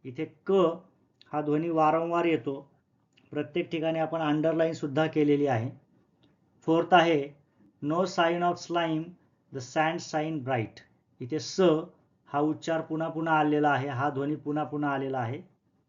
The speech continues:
आणि फिफ्थ आहे, "Girls and boys bath close to the bank."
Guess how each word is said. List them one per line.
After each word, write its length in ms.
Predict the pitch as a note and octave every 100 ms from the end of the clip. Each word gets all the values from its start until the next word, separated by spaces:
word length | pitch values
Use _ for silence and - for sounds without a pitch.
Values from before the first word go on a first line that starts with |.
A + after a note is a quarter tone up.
| _
आणि 140 | B2+ C3
फिफ्थ 380 | - E3 E3 E3
आहे, 420 | C3+ C3+ A#2+ - _ _ B2+
"Girls 400 | D3+ E3+ F3+ F#3+
and 180 | F3+ F3
boys 400 | D#3+ E3+ D#3+ F3 - _ _ - B2+
bath 260 | D3+ E3 - -
close 300 | D#3+ D#3 D3
to 100 | D3
the 60 |
bank." 300 | C#3 C#3 A#2+